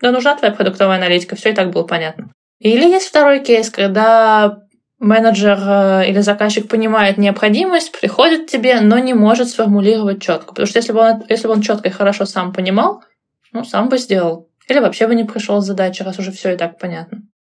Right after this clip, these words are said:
То есть это каждый раз неопределенность, каждый раз что-то недетерминированное, каждый раз новое.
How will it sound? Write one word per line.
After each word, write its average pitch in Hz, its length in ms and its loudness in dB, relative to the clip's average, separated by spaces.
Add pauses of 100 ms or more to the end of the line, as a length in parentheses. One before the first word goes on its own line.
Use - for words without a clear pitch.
(120)
То - 80 -8
есть - 100 -6
это 214 120 -2
каждый 240 400 -2
раз 233 200 0
неопределенность, 214 840 0
каждый 208 320 -2
раз 196 140 -2
что-то 202 200 -4
недетерминированное, 202 1080 0
каждый 202 380 0
раз 180 240 -6
новое. 214 500 2